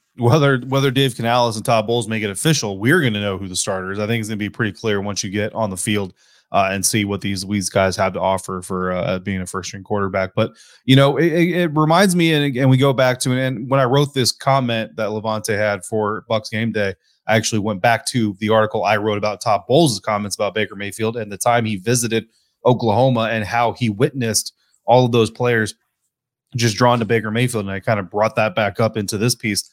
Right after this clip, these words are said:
uh, because it absolutely resonates. It absolutely makes a lot of sense. And yeah, you're not going, you know, if you got a guy with an N F L arm, N F L accuracy, football I Q,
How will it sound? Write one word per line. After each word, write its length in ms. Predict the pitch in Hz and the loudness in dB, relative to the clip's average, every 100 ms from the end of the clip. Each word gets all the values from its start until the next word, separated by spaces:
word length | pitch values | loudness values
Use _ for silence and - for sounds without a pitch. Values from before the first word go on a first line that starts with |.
| _ _ - | _ _ 2
uh, 140 | 120 | 4
because 340 | 123 135 135 | 4 4 4
it 80 | 135 | 4
absolutely 760 | 135 143 143 131 120 143 123 117 | 2 2 0 0 2 2 0 -4
resonates. 560 | 104 127 117 98 92 | 2 4 4 -2 -2
It 80 | 110 | 2
absolutely 760 | 120 117 120 113 123 113 104 - _ _ | 2 2 -2 -2 -2 -2 -4 -6 _ _
makes 180 | 117 117 | -2 2
a 40 | 120 | 4
lot 140 | 113 | 4
of 60 | 107 | 2
sense. 220 | 127 110 | -2 -2
And 80 | 117 | 2
yeah, 140 | 139 | 2
you're 220 | 127 143 | 2 2
not 240 | 170 180 175 | 2 0 0
going, 180 | 160 | -2
you 100 | 160 | 0
know, 160 | 147 117 | 2 2
if 80 | 110 | 2
you 120 | 175 | 2
got 120 | 180 | 4
a 60 | 156 | 4
guy 160 | 143 | 2
with 100 | 147 | 2
an 100 | 120 | 0
N 120 | 120 143 | 0 0
F 160 | 135 | 0
L 140 | 135 123 | -2 0
arm, 280 | 120 123 | 0 0
N 100 | 120 | -2
F 120 | 123 123 | -2 -2
L 160 | 117 | 0
accuracy, 600 | 117 117 120 110 127 113 | 0 -2 -6 -4 -2 -4
football 500 | 110 - 135 120 107 | -4 -4 0 4 4
I 160 | 107 104 | 2 -2
Q, 320 | - 113 107 | -2 -4 -4